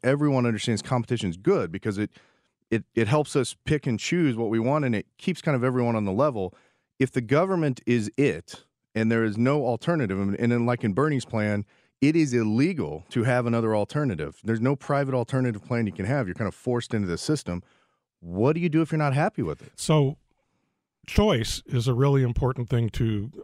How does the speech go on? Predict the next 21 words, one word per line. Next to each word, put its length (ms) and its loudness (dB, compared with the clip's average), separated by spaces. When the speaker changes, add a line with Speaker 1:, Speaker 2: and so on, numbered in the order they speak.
Speaker 2:
probably 240 2
to 160 -4
every 220 2
human 340 2
and 80 -6
certainly 380 0
to 100 -4
every 200 0
American. 420 0
We 120 0
want 300 -2
control 340 0
of 80 -2
our 120 0
own 60 0
Speaker 1:
Right. 80 0
Speaker 2:
decisions. 500 -4
I 180 4
want 320 2
to 80 2
know 400 0